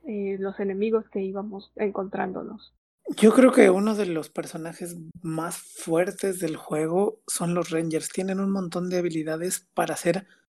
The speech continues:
Speaker 2: todo. Son autosuficientes, son inteligentes, son sabios, lanzan hechizos, son extraordinariamente buenos para el combate. Dentro del juego pueden cumplir cualquier, cualquier rol, incluso el de, el de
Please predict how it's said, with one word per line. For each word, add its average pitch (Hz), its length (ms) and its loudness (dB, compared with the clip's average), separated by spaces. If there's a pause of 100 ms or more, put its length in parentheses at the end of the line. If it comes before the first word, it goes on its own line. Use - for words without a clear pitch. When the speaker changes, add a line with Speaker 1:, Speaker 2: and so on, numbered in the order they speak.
(100)
Speaker 2:
todo. 147 340 4
Son 185 240 -2
autosuficientes, 190 1120 -2 (240)
son 190 240 0
inteligentes, 170 800 -2
son 165 180 -2
sabios, 165 640 0 (300)
lanzan 226 320 2
hechizos, 175 400 -4
son 190 140 -2
extraordinariamente 170 1080 -2
buenos 156 440 -2
para 147 220 -4
el 139 80 -8
combate. 143 560 0 (720)
Dentro 196 300 10
del 175 100 8
juego 175 540 2 (140)
pueden 180 280 2
cumplir 170 440 -2
cualquier, 160 560 0 (840)
cualquier 160 420 0
rol, 156 360 0 (440)
incluso 175 460 2
el 175 120 4
de, 151 440 0
el 151 140 -6
de 143 580 -4